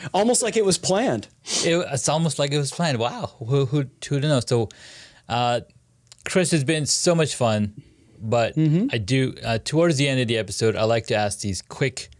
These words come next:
Speaker 2: web questions that
Speaker 1: Ah,
Speaker 2: help
Speaker 1: yes.
Speaker 2: us get a little bit deeper into the mind of Chris Stone. So, what
Speaker 1: Look
Speaker 2: is
Speaker 1: out,
Speaker 2: the
Speaker 1: it's
Speaker 2: one
Speaker 1: pretty
Speaker 2: hobby?
Speaker 1: shallow.
Speaker 2: <laughs> What is the one hobby that you wish you got into?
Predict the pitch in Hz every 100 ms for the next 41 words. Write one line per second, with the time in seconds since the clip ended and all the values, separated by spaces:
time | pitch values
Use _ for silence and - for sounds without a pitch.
0 | _ - 117 110 - - 135 - 107 101
1 | 101 - - _ - - - _ _ -
2 | 113 113 _ 107 120 120 123 117 113 156
3 | - - 143 139 135 156 170 156 - -
4 | 135 - - 139 143 110 101 98 95 -
5 | 107 - 110 104 104 98 98 98 92 92
6 | 98 95 92 85 - _ _ _ - 98
7 | 90 - 95 90 85 90 _ _ _ -
8 | - 127 101 82 - _ _ _ _ 101
9 | 101 - 196 202 - 180 180 147 127 143
10 | 135 127 120 113 - - - 123 - -
11 | - - - - - _ - - - -
12 | - 143 180 170 170 165 165 139 143 139
13 | 131 135 123 113 113 123 120 104 101 95
14 | 95 85 -